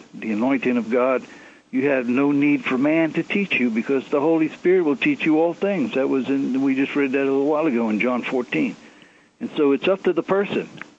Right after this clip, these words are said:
receiving right now. All you got to do is say, "Lord, come into my life. I'm tired of living this way.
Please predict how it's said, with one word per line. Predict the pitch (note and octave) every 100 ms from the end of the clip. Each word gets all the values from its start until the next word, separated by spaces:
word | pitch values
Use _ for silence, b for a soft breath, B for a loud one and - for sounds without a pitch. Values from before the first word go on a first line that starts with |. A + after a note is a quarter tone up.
| _ _ _ _ _ _ -
receiving | B2 - G3 G3+ C3 G2+ G#2
right | A#2 C3+
now. | F#3+ F3+ F3+ F2+ - E3
All | C3+
you | D3+
got | E3 D3+
to | D3+
do | G3+ G#3
is | C3
say, | D3
"Lord, | C3+ F#3+ G#3 A#2 - - _ _ _ _ _ _ _ _
come | D#3 F3+
into | G3
my | F#3+
life. | F#3 F#3+ E3 A2 - - - -
I'm | A#2 C3
tired | - D#3 C#3+
of | D3+
living | D#3 C#3
this | A#2 -
way. | A#2+ F2+